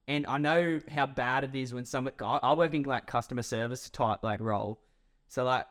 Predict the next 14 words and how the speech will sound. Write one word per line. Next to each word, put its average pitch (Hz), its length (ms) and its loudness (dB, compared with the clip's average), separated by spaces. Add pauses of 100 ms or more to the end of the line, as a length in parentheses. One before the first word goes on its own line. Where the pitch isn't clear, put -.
(140)
when 151 240 -2
you, 175 140 2
like, 170 180 4
serve 131 340 0
somebody 123 300 -2
and 113 100 -4
some 120 160 -6
old 117 280 0
guy's 113 300 0
like, 113 200 -6
"Oh, 113 340 -4 (640)
thanks, 131 260 -2
buddy," 120 500 0 (400)
or, 110 140 -6